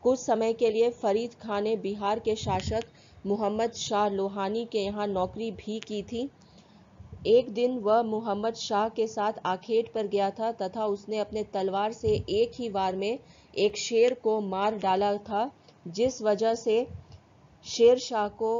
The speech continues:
उसके सर्वोत्तम वंश के शासक के तौर पे भी याद किया जाता है और उसे शेर खां की पदवी भी प्राप्त हुई थी।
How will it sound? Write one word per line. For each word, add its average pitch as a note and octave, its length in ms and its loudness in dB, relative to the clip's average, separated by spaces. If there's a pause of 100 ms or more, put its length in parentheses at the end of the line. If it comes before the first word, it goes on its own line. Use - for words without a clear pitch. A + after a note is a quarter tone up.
(120)
उसके A3+ 480 -2
सर्वोत्तम G#3+ 800 -6
वंश G3+ 260 -6
के A3 180 -4
शासक A3 520 -6
के A3 140 -4
तौर G#3 240 -4
पे G#3+ 160 -4
भी G#3+ 160 -8
याद G3+ 240 -2
किया G#3+ 260 -4
जाता G3+ 320 -4
है A#3 200 -4
और G#3+ 140 -4
उसे G#3 260 -4
शेर G3+ 300 -2
खां G3+ 260 -8
की A3 180 -6
पदवी F#3 420 -6
भी G#3+ 280 -6 (400)
प्राप्त G#3 380 2
हुई G#3 240 -2
थी। B3 240 -4